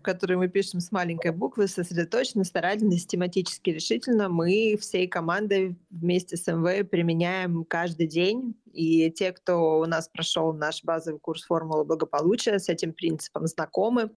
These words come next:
А наши выпускники подавно, вот вижу здесь, и выпускников тоже. Друзья, можно отмотать ленту канала до понедельника, ознакомиться с ассортиментом и выбрать то, что подходит вам именно сейчас,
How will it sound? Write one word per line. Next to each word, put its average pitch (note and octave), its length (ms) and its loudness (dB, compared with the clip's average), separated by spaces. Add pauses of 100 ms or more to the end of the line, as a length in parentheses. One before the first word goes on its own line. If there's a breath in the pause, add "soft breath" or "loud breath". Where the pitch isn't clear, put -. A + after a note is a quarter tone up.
(120)
А - 140 -2
наши F3 300 0
выпускники F3+ 680 2
подавно, F#3+ 580 -2
вот G3 200 0
вижу F#3 300 2
здесь, F3 420 -2 (140)
и E3+ 80 0
выпускников F3+ 760 0
тоже. E3 480 0 (400)
Друзья, F3 480 0 (100)
можно F#3+ 400 0
отмотать G3 640 -2
ленту F#3 260 0
канала F3 360 0
до F3 100 0
понедельника, G3 680 -2
ознакомиться F3 680 -4
с - 20 -14
ассортиментом A3+ 840 -2 (380)
и F#3 80 4
выбрать A3 380 0
то, G#3+ 100 0
что A3 160 -4
подходит F#3+ 500 -2
вам F3+ 240 -2
именно F3 320 2
сейчас, E3+ 540 -4